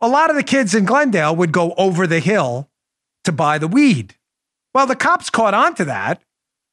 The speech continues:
and would wait at the bottom of the hill for the Glendale kids who never knew where they were going, so they'd always be looking around the car, and they would just pull them over at the bottom of the hill, and then what would happen? Everybody in Central Park would be like,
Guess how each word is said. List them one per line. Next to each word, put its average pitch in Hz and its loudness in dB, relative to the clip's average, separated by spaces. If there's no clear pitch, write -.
and 202 -2
would 180 0
wait 220 -2
at 175 -4
the 185 -2
bottom 208 0
of 208 0
the 190 0
hill 160 -4
for 233 -2
the 214 -2
Glendale 226 0
kids 156 -2
who 196 2
never 220 0
knew 208 0
where 202 0
they 185 0
were 165 0
going, 190 0
so 185 -2
they'd 175 -2
always 196 -4
be 180 -2
looking 196 0
around 190 0
the 190 -6
car, 214 0
and 269 0
they 311 2
would 330 0
just 320 0
pull 302 0
them 294 0
over 302 2
at 262 -2
the 277 -2
bottom 269 0
of 269 -2
the 262 2
hill, 254 0
and 233 -2
then 262 0
what 269 0
would 285 2
happen? 285 0
Everybody 233 0
in 233 0
Central 226 0
Park 254 0
would 240 0
be 214 0
like, - -14